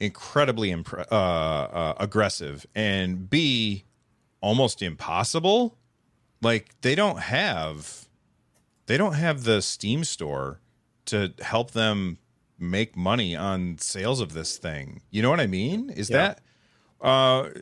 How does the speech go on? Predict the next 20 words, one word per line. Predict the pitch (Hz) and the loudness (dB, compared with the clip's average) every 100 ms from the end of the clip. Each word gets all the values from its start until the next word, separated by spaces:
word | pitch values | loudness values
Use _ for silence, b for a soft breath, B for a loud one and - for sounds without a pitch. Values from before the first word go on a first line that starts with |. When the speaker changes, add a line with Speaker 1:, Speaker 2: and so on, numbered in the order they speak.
| - _ | -20 _
Speaker 1:
Richard, | 147 156 185 117 | 0 0 0 0
what | 123 | 0
do | 156 | 2
you | 175 | 0
think | - 160 | -2 0
about | 156 156 | 2 0
the | 123 | 0
price? | - 90 - - - | -4 -4 -6 -8 -2
About | 110 135 123 - | 4 4 4 -4
wh-, | 127 147 - | -10 -10 -6
what, | 120 170 131 | 0 0 4
what | 156 | 2
is, | 170 131 | 2 0
what | 127 | -2
do | 170 | 0
you | |
think | 170 143 | 0 -2
is | 110 | -2
the | |
right | 95 104 123 | 0 2 0